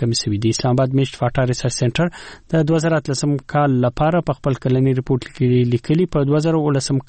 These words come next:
کال کې په خیبر پښتونخوا او ورګډو سیمو کې د ناامنیو ټولې درې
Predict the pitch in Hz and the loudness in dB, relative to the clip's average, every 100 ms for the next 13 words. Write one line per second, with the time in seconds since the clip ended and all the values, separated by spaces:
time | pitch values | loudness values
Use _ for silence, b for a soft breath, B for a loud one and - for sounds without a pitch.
0 | 156 151 - 139 151 - 131 135 - - | 0 0 0 -4 -4 -4 -2 -2 -6 -6
1 | 131 127 147 135 127 127 127 - 131 - | -4 -2 0 0 0 0 0 0 0 2
2 | 165 202 202 B B B - 165 160 160 | 0 0 -2 B B B -2 2 2 2
3 | 156 170 165 - 165 151 139 | 2 2 2 0 0 0 0